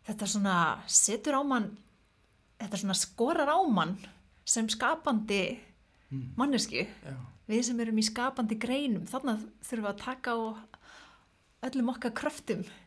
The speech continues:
Speaker 1: í að
Speaker 2: Já.
Speaker 1: vera skapandi í hugsun, sko.
Speaker 2: Já.
Speaker 1: Hvernig við leysum þessi mál, en auðvitað náttúrulega vill maður kannski fara að sjá að, að, hérna,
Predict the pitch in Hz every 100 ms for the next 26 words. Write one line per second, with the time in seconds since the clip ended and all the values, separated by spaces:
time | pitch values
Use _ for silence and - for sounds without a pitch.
0 | _ 240 247 247 240 - 302 320 190 214
1 | 214 - - - - 104 240 285 - _
2 | - 143 107 - - _ _ _ - 214
3 | 214 220 233 262 - 190 220 - 214 196
4 | 185 170 196 208 - - - - - -
5 | 196 185 - 220 214 180 185 - 190 185
6 | 214 - 185 180 190 - 233 226 185 185
7 | - - 196 220 - 208 - 202 202 214